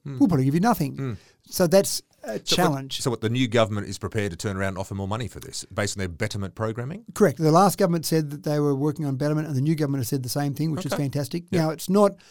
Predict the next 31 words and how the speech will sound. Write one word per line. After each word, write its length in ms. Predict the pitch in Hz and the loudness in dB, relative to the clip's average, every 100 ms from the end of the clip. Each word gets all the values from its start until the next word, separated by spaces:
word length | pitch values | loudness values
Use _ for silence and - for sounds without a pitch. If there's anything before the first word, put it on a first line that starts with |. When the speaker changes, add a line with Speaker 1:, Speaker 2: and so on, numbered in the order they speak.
| _ _ - | _ _ -4
Speaker 2:
a 60 | |
guarantee. 360 | 160 151 139 143 | 0 2 2 2
When 180 | 156 196 | 4 4
you 320 | 196 180 170 - | 4 2 0 -6
fix 380 | - 190 185 | -2 -2 0
something 300 | - 156 147 | 0 0 2
that 80 | 143 | -2
was 120 | 156 | -4
damaged 260 | 131 135 127 | -2 -2 -2
by 140 | 135 | -4
a 40 | 127 | -6
flood, 260 | 147 139 135 | -6 -8 -8
for 60 | |
example, 440 | 135 143 143 226 - | -8 -8 -6 -8 -8
Speaker 1:
Mm. 200 | 110 104 | -10 -4
Speaker 2:
then 340 | 123 143 147 170 _ _ | 2 2 2 -4 _ _
you're 220 | 285 180 | -4 0
not 180 | 175 117 | 0 0
guaranteed 500 | 151 135 127 135 131 | 0 2 0 0 0
the 60 | 127 | -2
money, 160 | 127 139 | -2 -2
but 100 | 196 | -2
you're 100 | 190 - | -6 -6
pretty 260 | - 277 208 | 0 2 2
much 240 | 165 143 | 0 -2
assured 400 | 131 160 147 143 | -4 2 2 2
the 80 | 139 | 0
money 280 | 135 135 131 | 0 0 0
will 100 | 131 | -2
be 160 | 139 | -2
there 240 | 131 131 | 0 0